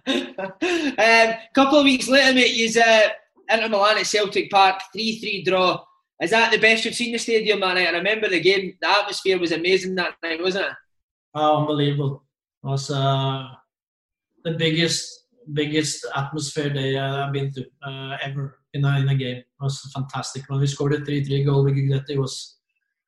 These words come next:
Speaker 2: uh, it was unbelievable feeling. So, and also a good performance. Um,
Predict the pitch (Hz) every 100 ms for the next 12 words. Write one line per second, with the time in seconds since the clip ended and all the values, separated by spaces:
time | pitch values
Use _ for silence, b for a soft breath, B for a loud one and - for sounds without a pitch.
0 | - 170 175 170 175 165 165 160 160 160
1 | 160 156 156 139 156 151 147 151 151 165
2 | 175 202 185 175 170 175 - 180 175 147
3 | 139 - _ _ 147 147 143 143 143 139